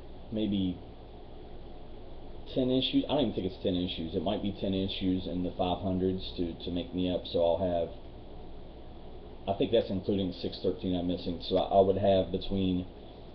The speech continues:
like, issue three eighty-four and, um, six thirty.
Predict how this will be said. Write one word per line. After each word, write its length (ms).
like, 200
issue 380
three 240
eighty-four 840
and, 640
um, 440
six 280
thirty. 320